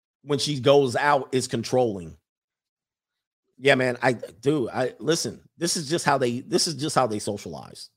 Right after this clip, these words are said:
And you become a part of that. So you get into a relationship with them, and this is gonna be the exit plan. The exit plan is going to be, I gotta literally make myself, because listen, when was the,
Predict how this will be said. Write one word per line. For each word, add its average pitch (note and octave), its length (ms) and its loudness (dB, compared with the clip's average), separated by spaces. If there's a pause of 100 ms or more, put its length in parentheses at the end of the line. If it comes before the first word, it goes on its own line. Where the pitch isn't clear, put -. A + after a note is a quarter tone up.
(140)
And B2+ 260 0
you D#3+ 140 -4
become D#3+ 280 -2
a C3 60 -4
part A#2 240 0
of F2 80 -10
that. C2+ 180 -20 (920)
So A2 480 0
you D#3 120 -2
get G3 180 -2
into F3+ 220 0
a D#3 80 2
relationship C#3+ 580 0
with C#3+ 140 -4
them, C#3 340 -2 (360)
and G#2+ 600 -2
this C#3 280 -6
is C3+ 100 -8
gonna C3+ 240 -2
be B2 160 -6
the G#2+ 180 -6
exit G2+ 280 -8
plan. E2 320 -16
The A#2+ 180 -6
exit F#3 280 0
plan D#3+ 240 -4
is C3+ 100 -6
going C3+ 280 -4
to B2+ 100 -6
be, A2+ 320 -4 (420)
I E3+ 140 2
gotta E3 300 2
literally E3 600 0
make C#3+ 260 -4
myself, C#3+ 360 -4
because C#3 400 0 (180)
listen, - 260 -4 (200)
when A3 120 6
was C4 120 -2
the, F#3+ 80 0